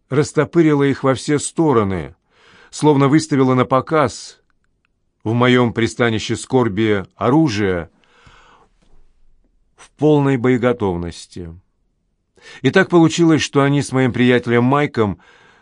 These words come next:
занялись сексом в кабинете, поэтому вы уж простите,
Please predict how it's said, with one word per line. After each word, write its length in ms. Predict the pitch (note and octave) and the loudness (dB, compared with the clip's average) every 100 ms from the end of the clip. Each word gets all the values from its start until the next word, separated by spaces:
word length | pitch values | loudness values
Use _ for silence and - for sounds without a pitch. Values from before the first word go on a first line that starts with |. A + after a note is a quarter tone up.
| _ - | _ -10
занялись 560 | F#2+ D3 D#3+ F3+ D3+ | 0 4 6 4 0
сексом 720 | - - F#3 - - A#2+ G#2+ | -4 0 0 0 -4 -4 -4
в 80 | - | -4
кабинете, 760 | C3 C3 D3 E3+ C#3+ - E2 - _ _ _ _ _ _ _ - | -2 2 4 2 2 -4 -12 -12 _ _ _ _ _ _ _ -2
поэтому 680 | B2+ C3 C3 B2+ A#2+ G#2+ - - | 0 0 0 0 0 -2 -6 -2
вы 80 | B2+ | -2
уж 120 | - | 0
простите, 720 | B2+ A#2+ G3 F#3 - F#2 D#2 | -4 -4 -4 -6 -4 -6 -6